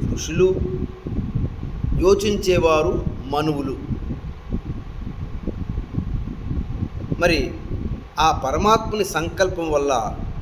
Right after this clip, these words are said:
చేయవలసిన సృష్టి కార్యం గురించి ముందే ఏడు విధాలుగా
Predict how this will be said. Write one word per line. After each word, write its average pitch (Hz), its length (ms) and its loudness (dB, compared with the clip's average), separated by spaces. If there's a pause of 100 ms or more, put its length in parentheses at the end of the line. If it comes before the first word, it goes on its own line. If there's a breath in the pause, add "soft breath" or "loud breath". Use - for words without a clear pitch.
(1040)
చేయవలసిన 180 500 4 (640)
సృష్టి - 440 -2
కార్యం 170 480 6
గురించి 143 480 -4 (1400)
ముందే 165 880 6 (960)
ఏడు 208 340 10
విధాలుగా 170 920 6